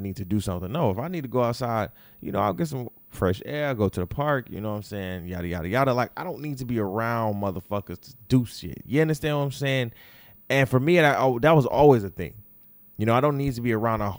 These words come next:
a whole bunch of motherfuckers just to go somewhere, right? Now, of course, you got the, the, the concerts coming and everything like that, you know, trap karaoke, all that good stuff. But I'm like, that's cool. I'll see y'all next year. <laughs>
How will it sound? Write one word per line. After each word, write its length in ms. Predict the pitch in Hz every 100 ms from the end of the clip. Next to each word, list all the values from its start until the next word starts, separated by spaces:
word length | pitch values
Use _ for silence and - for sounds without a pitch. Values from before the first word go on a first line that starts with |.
| -
a 100 | 98
whole 680 | - 64 151 160 170 175
bunch 260 | 151 151 143
of 60 |
motherfuckers 520 | 139 127 120 127 113 104
just 160 | 107
to 40 | 101
go 160 | 104
somewhere, 340 | 101 85 71 62
right? 300 | 95 104 - - - -
Now, 260 | 156 156
of 120 | 139 131
course, 260 | 165 143
you 100 | 127
got 360 | 127 120 101 -
the, 340 | 104 95 90
the, 220 | 87 90 82
the 140 | 85
concerts 420 | - 117 110 104
coming 240 | - 110 95
and 100 | 95
everything 280 | 95 87
like 180 | 95 90
that, 120 | -
you 100 | 92
know, 120 | 95 80
trap 220 | 85 80
karaoke, 640 | - 71 110 127 117 110
all 200 | - 110
that 140 | 104 98
good 120 | 92
stuff. 240 | - 92
But 80 | 82
I'm 140 | 113 123
like, 200 | 107 - - - - - - -
that's 140 | 494
cool. 240 | - - 508 698 _ _ _ _ _ _ _ _ - _ _ - -
I'll 220 | 95 87 90
see 140 | 104
y'all 240 | 101 104
next 240 | 120 190 -
year. 180 | - - - -
<laughs> 960 | 240 - - 196 208 208 - 139 -